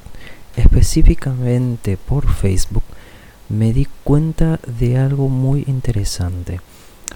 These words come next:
Un grupo donde encontrás muchísimas cosas, desde ropero,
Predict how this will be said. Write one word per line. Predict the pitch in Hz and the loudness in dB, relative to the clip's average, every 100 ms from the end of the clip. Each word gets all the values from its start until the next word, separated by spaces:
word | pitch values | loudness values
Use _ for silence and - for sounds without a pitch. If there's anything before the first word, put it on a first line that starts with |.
| - - | -16 -14
Un | - 165 160 | -4 -4 -2
grupo | 156 170 - 156 156 156 | -2 -4 -2 -2 0 -2
donde | 131 127 131 131 127 | -2 -2 0 0 -2
encontrás | 127 131 127 117 131 147 - - - | -4 -4 -4 -2 -2 -2 -2 -8 -6
muchísimas | 147 151 - 202 - 175 139 | -4 -2 -2 -2 0 0 0
cosas, | - 95 - 101 - | 0 -2 0 2 2
desde | 104 110 113 113 110 | 2 0 0 0 0
ropero, | 107 110 - 160 180 170 | 0 -2 2 2 4 0